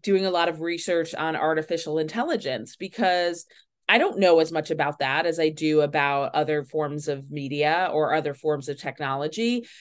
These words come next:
So it does require, um, a willingness and an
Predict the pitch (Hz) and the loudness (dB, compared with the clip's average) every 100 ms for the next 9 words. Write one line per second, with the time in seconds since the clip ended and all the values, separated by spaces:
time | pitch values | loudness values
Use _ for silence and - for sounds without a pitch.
0 | - - 247 254 202 - 240 320 247 202 | -18 4 6 6 4 4 6 4 0 -4
1 | - 196 202 226 175 160 156 156 _ - | -2 2 4 4 4 2 0 -4 _ -2
2 | 165 165 160 156 156 156 - 180 170 196 | 0 2 0 -2 -6 -10 -4 -2 4 6
3 | 220 240 196 170 160 156 - - _ 175 | 6 4 2 0 -4 -6 -12 -14 _ 0
4 | 185 170 165 160 156 - _ - 175 | 2 2 0 -2 -6 -10 _ -8 -8